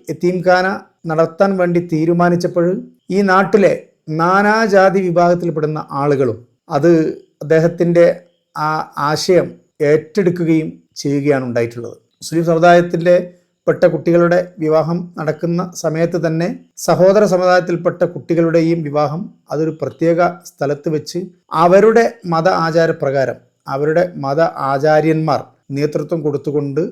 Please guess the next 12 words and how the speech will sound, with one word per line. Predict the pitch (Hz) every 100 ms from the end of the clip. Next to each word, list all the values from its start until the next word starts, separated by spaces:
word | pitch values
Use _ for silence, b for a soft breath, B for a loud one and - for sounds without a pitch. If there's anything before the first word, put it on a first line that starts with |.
| - _ -
തന്നെ | 135 143 156 247 - _ -
നടക്കുന്ന | 139 131 160 147 170 - _ _ -
സാഹചര്യമായിരുന്നു | 143 143 143 151 139 135 131 135 170 - _ -
ഇത്രയും | 120 170 170 170
കാലം | 147 143 202 - -
യത്തീംഖാനയിൽ | 127 - 156 147 143 143 139 160 190 _ -
ഉണ്ടായിട്ടുള്ളത്. | 131 131 131 127 113 98 _ _ 180
ഈ | 220
പ്രാവശ്യത്തെ | 208 185 170 170 170 151 151 - _
സ്ത്രീധനരഹിത | - 160 175 170 165 151 151
വിവാഹ | 147 139 143 147 - -
സംഗമത്തിൽ | 135 139 131 127